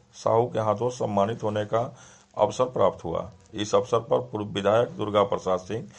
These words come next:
चर्चित चित्रकार मोहम्मद सुलेमान जैसी कई हस्तियां मौजूद थी। सम्मान समिति के द्वारा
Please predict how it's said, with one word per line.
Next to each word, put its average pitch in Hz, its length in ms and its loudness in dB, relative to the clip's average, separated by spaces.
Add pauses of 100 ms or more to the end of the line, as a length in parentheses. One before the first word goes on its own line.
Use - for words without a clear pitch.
(280)
चर्चित 107 400 4
चित्रकार 110 600 2 (340)
मोहम्मद 107 400 2
सुलेमान 101 500 0
जैसी 127 380 0 (500)
कई 131 200 4
हस्तियां 113 500 0
मौजूद 104 480 -2
थी। - 160 -12 (340)
सम्मान 101 320 2
समिति 107 640 -6 (1600)
के 107 80 0
द्वारा 113 480 6